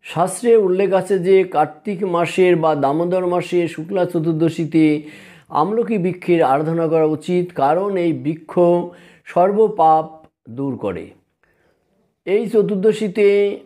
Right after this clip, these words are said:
আমলকি বৃক্ষের ছায়ায় শ্রী রাধারানী সহ শ্রীহরির উপাসনা করা উচিত, কারণ এই আমলকি বৃক্ষ শ্রীহরির অত্যন্ত প্রিয়। আমলকি বৃক্ষের ছায়াতে রাধারানী সহ শ্রীহরির আরাধনা করার পর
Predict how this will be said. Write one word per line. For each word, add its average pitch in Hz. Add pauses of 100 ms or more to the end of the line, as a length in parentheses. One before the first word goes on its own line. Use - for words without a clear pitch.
(520)
আমলকি 208
বৃক্ষের 185
ছায়ায় 170 (380)
শ্রী 208
রাধারানী 190
সহ 165 (260)
শ্রীহরির 190
উপাসনা 160
করা 139
উচিত, 113 (720)
কারণ 208 (120)
এই 185
আমলকি 190
বৃক্ষ 202 (220)
শ্রীহরির 175
অত্যন্ত 180
প্রিয়। 120 (880)
আমলকি 185
বৃক্ষের 202
ছায়াতে 170
রাধারানী 180
সহ 175
শ্রীহরির 170
আরাধনা 170
করার 170
পর 151